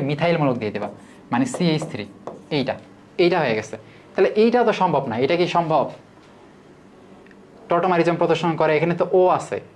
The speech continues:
তাই না? এখানে তো সিও থাকা লাগবে। আর এবার আসো ক নাম্বারে, এখানে বলছে pentane টু ফোর dione,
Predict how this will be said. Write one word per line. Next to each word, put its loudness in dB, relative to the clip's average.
তাই -4
না? -2
এখানে -2
তো -6
সিও 2
থাকা -2
লাগবে। -8
আর -2
এবার 2
আসো -2
ক 0
নাম্বারে, -2
এখানে -2
বলছে 0
pentane 2
টু 2
ফোর 4
dione, 0